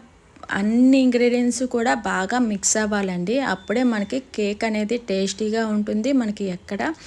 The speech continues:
ఆ, లంప్స్ అనేవి లేకుండా జాగ్రత్తగా పర్ఫెక్ట్గా కేక్ అనేది వస్తుందన్నమాట. ఇప్పుడు డ్రై ఇంగ్రీడియంట్స్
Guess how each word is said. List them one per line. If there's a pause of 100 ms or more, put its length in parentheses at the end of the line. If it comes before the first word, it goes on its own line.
(440)
ఆ, (520)
లంప్స్
అనేవి
లేకుండా
జాగ్రత్తగా
పర్ఫెక్ట్గా
కేక్
అనేది
వస్తుందన్నమాట. (840)
ఇప్పుడు
డ్రై
ఇంగ్రీడియంట్స్